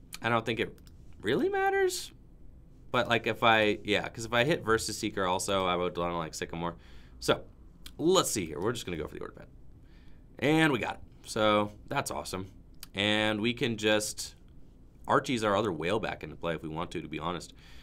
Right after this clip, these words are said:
That seems kinda good. So I'll probably do that. We'll get Ultra Ball, and then I can Ultra Ball away the Field Blower and an egg, and then we'll just go from there.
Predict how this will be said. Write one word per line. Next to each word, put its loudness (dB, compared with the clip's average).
That 4
seems -2
kinda -2
good. -6
So 0
I'll 4
probably 2
do 0
that. -4
We'll 0
get 4
Ultra 0
Ball, 6
and 0
then 2
I 2
can -8
Ultra -2
Ball 6
away 2
the 0
Field -2
Blower 2
and 0
an -4
egg, 2
and -4
then -2
we'll -4
just -8
go -2
from -12
there. -2